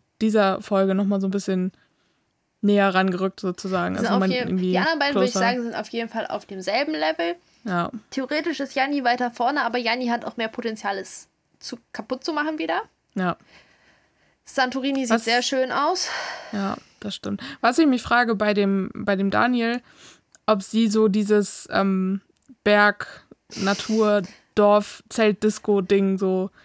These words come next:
Speaker 1: lebt, wie es, glaub ich, bei denen halt ist. Also
Speaker 2: Ich dachte halt die ganze Zeit so, hey, Österreich ist immerhin nicht so weit weg von Stuttgart.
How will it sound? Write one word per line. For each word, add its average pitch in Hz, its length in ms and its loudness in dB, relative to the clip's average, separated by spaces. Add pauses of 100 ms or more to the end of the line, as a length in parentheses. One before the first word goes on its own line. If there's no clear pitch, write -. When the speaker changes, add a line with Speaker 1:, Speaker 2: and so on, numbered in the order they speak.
(160)
Speaker 1:
lebt, 202 320 4
wie 226 80 6
es, 220 100 4
glaub 214 180 6
ich, 226 100 4
bei 214 120 4
denen 214 260 4
halt 190 160 2
ist. - 320 -2
Also 190 340 0 (360)
Speaker 2:
Ich - 120 -18
dachte 285 260 -2
halt 294 120 -2
die - 60 -12
ganze 277 200 -4
Zeit - 40 -8
so, 269 60 -4
hey, 269 460 -2 (120)
Österreich 269 400 -2
ist 269 120 -8
immerhin 247 320 -4
nicht 254 140 -6
so 262 120 -8
weit 254 200 -2
weg 254 160 -6
von 214 180 -8
Stuttgart. - 580 -4